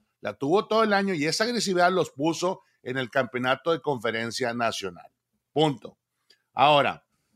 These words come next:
yo quiero hablar de lo que vi y no estadísticamente de Brock Purdy. Yo vi un quarterback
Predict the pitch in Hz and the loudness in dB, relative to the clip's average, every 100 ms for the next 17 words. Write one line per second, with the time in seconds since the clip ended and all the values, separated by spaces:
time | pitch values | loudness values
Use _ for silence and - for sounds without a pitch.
0 | - 165 220 233 214 208 226 151 160 160 | -6 -2 4 4 8 6 6 2 2 2
1 | 151 156 135 165 214 233 _ _ - 143 | 2 0 0 0 -2 -4 _ _ -6 -2
2 | 143 170 - 190 - 202 170 151 156 170 | 0 -2 0 0 0 -2 0 0 -4 0
3 | 156 113 135 - 110 90 78 _ _ _ | -2 2 -2 0 -4 -4 -6 _ _ _
4 | _ _ _ - 139 185 208 220 214 - | _ _ _ -2 2 4 4 0 -2 -6
5 | - 190 160 196 196 185 170 170 | -2 -2 2 4 6 6 4 4